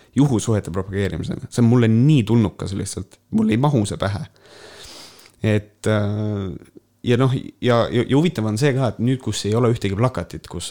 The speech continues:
on, et on kaks meest, siis nüüd sellest ei räägita. Aga siis, kui oli kaks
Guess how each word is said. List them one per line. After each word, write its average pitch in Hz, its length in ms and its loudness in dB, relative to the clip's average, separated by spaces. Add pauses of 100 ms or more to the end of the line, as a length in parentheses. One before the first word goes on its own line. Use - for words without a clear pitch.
on, 92 160 -6
et - 320 -10
on 95 160 -4
kaks 117 240 -2
meest, - 380 -6 (180)
siis - 160 -4
nüüd 127 160 2
sellest 110 320 -2
ei 104 60 -2
räägita. 101 420 -6 (520)
Aga 101 160 -2
siis, 113 160 -2
kui 107 80 0
oli 147 200 2
kaks 110 200 -2